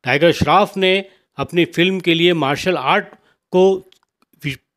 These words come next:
पर ख़ास तौर पर ध्यान दिया है, उसको चुना है और इसके लिए बाकायदा चाइनीज़, अ, मार्शल आर्ट की उन्होंने शूटिंग भी की है, उसके साथ काम किया है। जबकि सलमान खान जो है अपनी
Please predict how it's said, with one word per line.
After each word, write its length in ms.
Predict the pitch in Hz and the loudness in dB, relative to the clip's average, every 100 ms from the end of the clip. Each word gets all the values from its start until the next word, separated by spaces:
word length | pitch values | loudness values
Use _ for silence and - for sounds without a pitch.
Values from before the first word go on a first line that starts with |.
| - | -4
पर 140 | 165 | -2
ख़ास 360 | 170 - 165 170 | -2 -2 -2 0
तौर 180 | 180 175 | -2 0
पर 120 | 180 | -2
ध्यान 320 | 127 131 165 | -2 -2 -2
दिया 220 | 151 170 | -2 0
है, 180 | 170 170 | 0 0
उसको 220 | 156 - | -2 -4
चुना 360 | 160 143 147 160 | -4 -2 -2 -2
है 180 | 175 202 _ _ _ _ - | -2 -8 _ _ _ _ -4
और 320 | 151 185 180 - | 2 2 0 -8
इसके 300 | - - 190 | -6 0 2
लिए 240 | 165 180 | 4 4
बाकायदा 680 | 151 147 160 175 160 185 202 _ _ _ | 2 0 0 0 0 -2 -4 _ _ _
चाइनीज़, 580 | - 139 147 160 220 165 | -4 -2 0 2 0 -2
अ, 1120 | - _ _ _ _ _ - 165 139 139 139 131 _ | -14 _ _ _ _ _ -14 -4 -2 0 -2 -4 _
मार्शल 480 | 269 180 147 147 175 | -12 -4 -4 0 0
आर्ट 240 | 151 165 - | 0 -2 -2
की 200 | 170 160 | 0 2
उन्होंने 340 | 156 156 165 | 2 0 -2
शूटिंग 460 | - 139 160 202 175 | -4 -6 -2 -2 -2
भी 120 | 180 | -4
की 220 | - 160 | -4 0
है, 280 | 147 170 170 _ _ _ - - | 0 0 -6 _ _ _ -20 -12
उसके 300 | - - 160 | -8 -2 -2
साथ 280 | - 160 | 0 -2
काम 380 | 190 - 151 165 | -2 -4 -2 -2
किया 360 | 151 143 139 143 | -4 -2 0 0
है। 300 | 135 165 170 _ _ _ _ | -2 -4 -10 _ _ _ _
जबकि 540 | - 160 165 180 185 180 _ _ _ | -2 -2 0 -2 -2 -8 _ _ _
सलमान 500 | - 135 135 156 214 | -10 -6 -2 0 0
खान 300 | 196 160 190 | -2 -2 -2
जो 140 | 170 165 | 0 -2
है 180 | 151 170 | -2 -4
अपनी 640 | 165 - 190 220 202 | -6 -6 -4 -2 -2